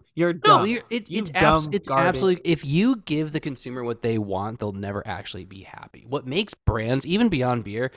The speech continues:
Speaker 2: what makes brands really good is that you introduce something to them that they've never seen before, and they gravitate to it and love it, i e Treehouse making hazy I P As. Before then, no one really did it i-, at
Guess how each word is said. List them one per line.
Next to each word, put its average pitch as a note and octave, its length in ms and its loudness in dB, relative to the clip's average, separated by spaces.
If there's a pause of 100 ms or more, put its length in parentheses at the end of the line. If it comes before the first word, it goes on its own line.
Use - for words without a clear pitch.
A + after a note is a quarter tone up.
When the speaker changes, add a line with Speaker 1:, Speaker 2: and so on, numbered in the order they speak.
(220)
Speaker 2:
what D3 140 4
makes F#3+ 200 6
brands B2+ 420 2
really A#2+ 240 6
good G#2+ 300 2
is A#2 160 0
that A#2 100 4
you A#2 220 -2
introduce B2+ 440 -2
something A2 360 -2
to A2 200 -4
them B2 180 4
that G#2+ 100 -2
they've G2+ 180 -6
never G#2 380 -4
seen G#2 260 -8
before, C#3+ 540 6 (260)
and A#2 180 0
they A#2 340 -2
gravitate A2+ 420 -2
to B2 140 4
it A#2+ 100 2
and G#2+ 160 4
love A2 180 6
it, F#2 160 -4 (220)
i A2+ 140 4
e A#2+ 440 -4
Treehouse G#2+ 560 -4
making A2 320 -8
hazy A#2 460 2
I A2+ 100 2
P A#2 260 -2
As. G2 60 -6
Before C#4+ 400 4
then, G3 160 10
no F3+ 120 10
one B3+ 180 8
really G#3+ 280 2
did E3 240 4
it - 200 2 (420)
i-, D3 160 -6
at D3 220 0